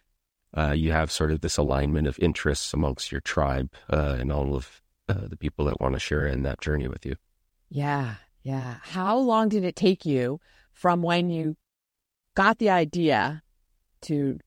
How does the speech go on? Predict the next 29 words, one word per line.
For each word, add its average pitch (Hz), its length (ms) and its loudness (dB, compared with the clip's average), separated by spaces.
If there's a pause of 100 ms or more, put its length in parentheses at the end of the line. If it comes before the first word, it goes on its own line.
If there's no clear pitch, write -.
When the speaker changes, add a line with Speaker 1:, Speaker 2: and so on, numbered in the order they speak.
(220)
Speaker 2:
to - 100 -14
create 165 380 2
an 139 200 4
online 156 400 2
travel 135 360 2
journal 123 580 -2 (1500)
until 165 480 4
Speaker 1:
Yeah. 151 120 0
Speaker 2:
you 147 120 2
left 151 560 2 (140)
your 135 440 0
full-time 135 500 0
job 123 320 2
and 123 240 -2
this 135 220 0
was 120 220 -6
replacing 127 480 -4
your 104 140 -4
income? 98 240 -10 (1080)
Speaker 1:
Yeah, 131 180 4
about 135 340 2
a 123 60 2
year 120 340 2
and 127 120 2
a 113 40 -2
half, 131 920 -4
uh, 120 560 2
or 127 200 2
so. 143 320 0